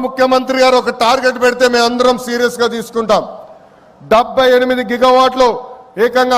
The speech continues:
ఆంధ్ర రాష్ట్రానికి తీసుకురావాలని చెప్పారు. విద్యాశాఖ మంత్రిగా నేను అధికారులకు ఆదేశాలు జారీ చేశాను. కంపెనీలతో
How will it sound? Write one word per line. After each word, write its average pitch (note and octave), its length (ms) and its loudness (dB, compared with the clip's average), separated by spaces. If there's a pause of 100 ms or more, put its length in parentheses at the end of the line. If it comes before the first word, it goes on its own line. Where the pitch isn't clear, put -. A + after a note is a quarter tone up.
ఆంధ్ర B3+ 320 0
రాష్ట్రానికి B3 500 0
తీసుకురావాలని A#3+ 800 2
చెప్పారు. A3 360 0 (1080)
విద్యాశాఖ B3+ 560 -2 (160)
మంత్రిగా B3 360 0 (460)
నేను A3 200 0
అధికారులకు A#3+ 500 0
ఆదేశాలు A#3 480 0
జారీ A#3 260 2
చేశాను. A3 360 -2 (1040)
కంపెనీలతో B3+ 640 2